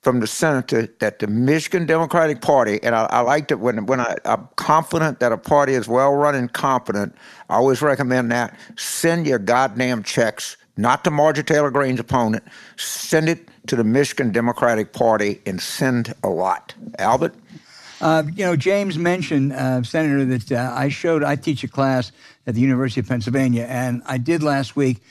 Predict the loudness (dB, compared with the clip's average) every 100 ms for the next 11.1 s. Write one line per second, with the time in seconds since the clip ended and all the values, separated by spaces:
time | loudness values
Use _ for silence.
0 | -18 -4 -2 0 -2 -2 -2 -4 _ -14
1 | -6 -2 -2 -2 0 0 -2 -2 -4 -2
2 | -2 -2 -2 -2 -4 -4 -4 -4 -2 -4
3 | -4 -4 -4 -4 -4 -4 -4 -8 -20 -12
4 | -4 -2 -2 -2 0 2 0 -2 -4 -6
5 | -2 -2 0 0 2 0 -4 -10 _ -8
6 | -6 -6 -8 -4 -2 -2 -4 -4 -4 -4
7 | -8 _ -14 -8 -8 -2 -2 -2 -4 -10
8 | -10 -8 -8 -4 -2 0 0 0 -2 -4
9 | -8 -6 -6 -4 -4 -4 -4 -4 -4 -4
10 | -6 -6 -14 -20 _ _ _ -14 -6 -6